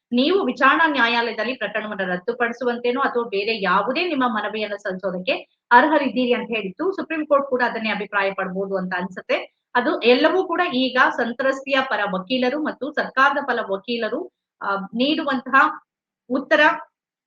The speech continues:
ಮತ್ತು ಅವರು ಮಂಡಿಸುವಂತ ವಾದದ ಮೇಲೆ ಎಲ್ಲವೂ, ಆ, ಡಿಪೆಂಡ್ ಆಗತ್ತೆ. ಆದ್ರೆ ಇಲ್ಲಿ ಒಂದು ಗಮನಿಸ್ಬೇಕೇನು ಅಂತಂದ್ರೆ, ನ್ಯಾಯ ಅನ್ನೋ ಸಂದರ್ಭದಲ್ಲಿ ಉಳ್ಳವರು ಮತ್ತು ಉಳ್ಳದೇ ಇರುವವರು, ಅಂತಂದ್ರೆ, ಇರುವವರು ಇಲ್ಲದೆ ಇರುವವರ ನಡುವಿನ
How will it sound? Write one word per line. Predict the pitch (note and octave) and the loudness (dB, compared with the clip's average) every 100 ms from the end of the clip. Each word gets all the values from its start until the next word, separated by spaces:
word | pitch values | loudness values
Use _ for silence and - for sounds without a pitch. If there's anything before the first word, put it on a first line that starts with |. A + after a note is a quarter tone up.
| _ | _
ಮತ್ತು | A#3+ A3+ B3+ | -6 0 2
ಅವರು | A#3 C4 | 4 2
ಮಂಡಿಸುವಂತ | B3 A#3 A#3 B3 A#3 A#3 | 0 0 0 -2 0 0
ವಾದದ | G#3 G#3 G#3+ G#3+ | 2 2 -2 -4
ಮೇಲೆ | G#3 G3 | -4 -4
ಎಲ್ಲವೂ, | G3 G3 G3 G3+ F#3+ F#3 _ _ - | -4 -2 -2 -4 -6 -6 _ _ -8
ಆ, | |
ಡಿಪೆಂಡ್ | F#3+ G#3 A3+ A3 | -4 -2 -2 -2
ಆಗತ್ತೆ. | G3 G3+ G3 G3 | 2 2 2 -2
ಆದ್ರೆ | D#4+ C#4+ | 0 0
ಇಲ್ಲಿ | B3+ C4+ C#4 | 0 0 2
ಒಂದು | B3+ F#4 G4 | 2 0 0
ಗಮನಿಸ್ಬೇಕೇನು | C#4 C#4+ D4+ - B3 A#3+ A#3 | 0 0 -2 0 0 -2 -4
ಅಂತಂದ್ರೆ, | G#3 G3 G3 G3+ C4+ - | -8 -6 -6 -4 -4 -6
ನ್ಯಾಯ | G3+ A3 B3+ E4 F#4 - - | -6 2 4 4 2 0 -2
ಅನ್ನೋ | A3 A3+ | -4 -4
ಸಂದರ್ಭದಲ್ಲಿ | A3+ A3 G#3+ G3+ F#3+ F3+ G#3+ D#4+ _ _ _ _ - | -4 -4 -4 -4 -4 -4 -6 -6 _ _ _ _ -2
ಉಳ್ಳವರು | D#4 F4+ F4+ F#4+ G4 | 2 4 4 4 2
ಮತ್ತು | D4+ B3 E4 - _ | 0 -4 -6 -8 _
ಉಳ್ಳದೇ | A#3+ C4 B3 | -2 0 2
ಇರುವವರು, | A#3+ G3 F3 F3+ | 0 0 -4 -6
ಅಂತಂದ್ರೆ, | G#3 G#3 G3+ G3 A#3 | -12 -8 -8 -4 -6
ಇರುವವರು | A#3+ A#3+ C#4+ C#4+ D4 D#4 | -4 -4 0 0 2 -2
ಇಲ್ಲದೆ | A#3 A#3 B3 B3+ | -4 -2 0 0
ಇರುವವರ | G#3+ A#3 A#3 G#3 G3 | 0 -2 -2 -4 -4
ನಡುವಿನ | F#3+ A3 C4+ B3 | -2 -4 -4 -6